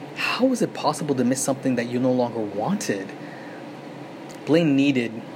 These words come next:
what she was unable to give, and she needed what he was unable to give, and she grieved this,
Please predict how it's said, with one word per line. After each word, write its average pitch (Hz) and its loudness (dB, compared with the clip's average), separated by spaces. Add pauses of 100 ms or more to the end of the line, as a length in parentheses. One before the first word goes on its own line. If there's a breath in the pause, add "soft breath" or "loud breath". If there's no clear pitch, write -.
(400)
what 123 4
she - -4
was 117 -2
unable 120 0
to 113 -6
give, 107 0 (100)
and 113 -8
she 135 2
needed 120 2
what 110 -2
he - 2
was 127 4
unable 107 -4
to 123 -10
give, 104 -6 (500 loud breath)
and 131 -4
she 127 0
grieved 113 2
this, 104 -8